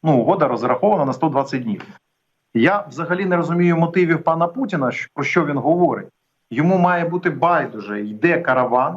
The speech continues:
йде домовленість, йде частково зерно, о, України в будь-які країни, які хочуть це зерно отримати зараз. Це влаштовує гарантів Туреччину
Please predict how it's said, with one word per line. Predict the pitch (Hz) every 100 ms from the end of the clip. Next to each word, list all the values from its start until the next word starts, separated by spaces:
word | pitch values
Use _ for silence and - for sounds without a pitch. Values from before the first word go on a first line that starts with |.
| -
йде | 110 107 170
домовленість, | 160 143 139 123 120 147 165 -
йде | 117 107 180
частково | - - - 156 139 120
зерно, | 139 147 147 135 143
о, | 123 127
України | 131 143 143 139 127 - - -
в | 120
будь-які | 170 165 135 135 123
країни, | 123 143 233 208
які | - 131
хочуть | 185 196 190
це | 139
зерно | 131 131 160 175
отримати | 147 156 185 139 127 113 107 - _
зараз. | 120 131 117 -
Це | - 180
влаштовує | 131 123 - - 175 143 123 104 104 _ _
гарантів | - 165 175 135 - 113 _
Туреччину | 107 143 208 - 220 104